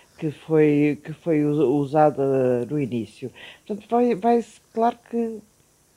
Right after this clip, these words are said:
vão, têm que se tomar e devem-se tomar, e o reforço da testagem, nomeadamente, eh, será fundamental para conter novos casos, mas, eh, acho que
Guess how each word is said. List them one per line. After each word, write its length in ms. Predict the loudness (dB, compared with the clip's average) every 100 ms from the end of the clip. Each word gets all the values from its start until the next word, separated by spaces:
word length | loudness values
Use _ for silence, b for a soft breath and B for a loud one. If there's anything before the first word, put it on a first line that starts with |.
| -16
vão, 640 | -10 -4 -2 -2 -4 -6 -10
têm 300 | -2 0 0
que 100 | -2
se 80 | -16
tomar 320 | -8 0 2
e 60 | 2
devem-se 460 | -2 -4 -10 -10
tomar, 340 | -6 0 2 2
e 40 |
o 60 | 0
reforço 380 | -2 -6 -6 -8
da 40 |
testagem, 540 | -14 -8 -2 -4 -4
nomeadamente, 720 | -10 -4 -4 -4 -6 -6 -8 _ B B B B
eh, 340 | -4 0 0 -2 -6
será 160 | -4 -4
fundamental 560 | -2 -4 -2 -2 -2
para 120 | -4
conter 320 | -8 -8 -8 -4
novos 280 | -6 -6
casos, 680 | -6 0 2 0 -6 -10 -12 B B B B B
mas, 920 | -4 2 6 8 8 6 2 -10 -6
eh, 1080 | 0 2 2 0 -10 -14 -18 _ _ _ -10
acho 320 | -6 -6 -6
que 40 | -12